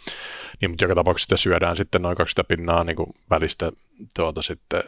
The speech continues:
niin kun verottaja. Niin sitten se takaisin sijoittaminen ka-, kans mielenkiintoinen kuvio, eli tota,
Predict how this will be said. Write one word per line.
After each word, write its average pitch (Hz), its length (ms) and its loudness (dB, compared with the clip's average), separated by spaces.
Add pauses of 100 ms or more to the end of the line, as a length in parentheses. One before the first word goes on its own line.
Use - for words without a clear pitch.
(320)
niin 80 140 -10
kun 76 440 -10 (480)
verottaja. - 500 -2 (720)
Niin 90 80 0
sitten - 180 -2
se - 160 0
takaisin 92 420 2
sijoittaminen 92 800 2
ka-, 87 220 2
kans 95 200 0
mielenkiintoinen 82 580 0
kuvio, 78 460 0
eli 76 160 -2
tota, - 320 -6